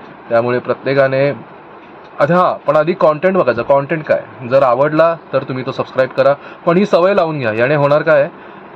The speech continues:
अ, प्रत्येक मराठी यूट्यूबर असेल किंवा कोणी असेल, तो हळूहळू, हळू का होईना, तो पुढे जाईल आणि त्याचा फायदा आपल्या सगळ्यांना होणार आहे. कारण की भविष्यामध्ये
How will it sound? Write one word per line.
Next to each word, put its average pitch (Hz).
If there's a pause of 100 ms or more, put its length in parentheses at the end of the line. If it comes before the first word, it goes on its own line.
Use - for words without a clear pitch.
(360)
अ, 123
प्रत्येक 139
मराठी 147
यूट्यूबर 131 (180)
असेल 120 (120)
किंवा 175
कोणी 196
असेल, 110
तो 160
हळूहळू, 139
हळू 131
का 143
होईना, 113 (240)
तो 139
पुढे 117
जाईल 101 (920)
आणि 113
त्याचा 117
फायदा 143
आपल्या 139
सगळ्यांना 127
होणार 107
आहे. - (560)
कारण 123
की 139
भविष्यामध्ये 135